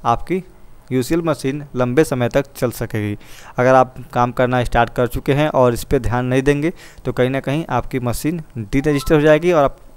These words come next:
आधार यूसीएल में काम नहीं कर पाएंगे। तो इसलिए यहाँ पे जो भी इन्फॉर्मेशन मांगे गए हैं उन सभी इन्फॉर्मेशन को आप लोग अपडेट करा दीजिए और बहुत ही सिंपल और साधारण स्टेप हैं। बस आप लोगों को किसी भी गवर्नमेंट जॉब से रिटायरमेंट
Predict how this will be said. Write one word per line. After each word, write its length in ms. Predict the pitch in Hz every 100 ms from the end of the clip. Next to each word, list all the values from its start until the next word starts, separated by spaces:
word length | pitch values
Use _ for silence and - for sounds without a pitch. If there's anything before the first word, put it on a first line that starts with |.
| 127
आधार 240 | 120 127
यूसीएल 240 | 127 143 139
में 120 | 190 -
काम 200 | 123 123
नहीं 220 | 117 113
कर 140 | 117 113
पाएंगे। 340 | - 113 110 - - - -
तो 80 | 151
इसलिए 260 | 156 180 180
यहाँ 160 | 156
पे 120 | 151 156
जो 100 | 131
भी 80 | 147
इन्फॉर्मेशन 500 | 143 135 123 117 135
मांगे 300 | 120 113 127
गए 100 | 139
हैं 100 | 151
उन 140 | 147
सभी 240 | 127 120 131
इन्फॉर्मेशन 500 | 127 123 117 110 139
को 120 | 139
आप 180 | 123 143
लोग 200 | 175 -
अपडेट 420 | 123 - 117 135 -
करा 220 | 120 120
दीजिए 300 | 131 143 208 - - - -
और 140 | 170
बहुत 260 | 156 135 160
ही 60 | 147
सिंपल 480 | 131 120 113 151
और 260 | 143 127 123 -
साधारण 460 | - 131 110 123 143
स्टेप 280 | - 151 170
हैं। 100 | 180 - - -
बस 180 | 143 143
आप 200 | 127 117
लोगों 140 | 127 127
को 100 | 143
किसी 260 | 123 143
भी 180 | 139 190 - - - -
गवर्नमेंट 520 | 113 127 120 147 156
जॉब 200 | 131 120
से 160 | 107 131
रिटायरमेंट 600 | 120 120 113 127 170